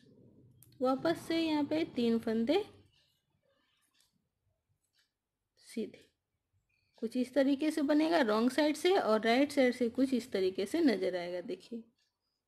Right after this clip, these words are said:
अब जो है हमें वापस से जो हमने यहाँ पे किए थे तीन फंदों का, हमें वापस से हमें सेम रिपीट करना है। तो ये देखिए, दो फंदे पहले हमें उल्टे बीन लेने हैं,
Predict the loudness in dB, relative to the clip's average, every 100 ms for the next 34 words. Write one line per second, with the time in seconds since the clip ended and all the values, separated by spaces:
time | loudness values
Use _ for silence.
0 | _ _ _ _ _ _ _ _ _ _
1 | _ _ _ _ _ _ 0 2 2 4
2 | 4 6 4 6 4 4 0 2 2 4
3 | 6 6 6 4 2 0 0 0 2 0
4 | 2 6 6 4 4 6 4 4 2 0
5 | _ _ _ _ _ _ _ _ _ _
6 | 0 2 4 2 2 -2 2 4 4 4
7 | 2 -6 _ -2 0 2 2 -2 -2 -4
8 | -8 -10 -10 -8 -12 -8 -2 0 2 0
9 | 0 4 6 6 6 4 4 4 4 4
10 | 4 4 4 4 2 0 2 2 4 6
11 | 6 6 6 6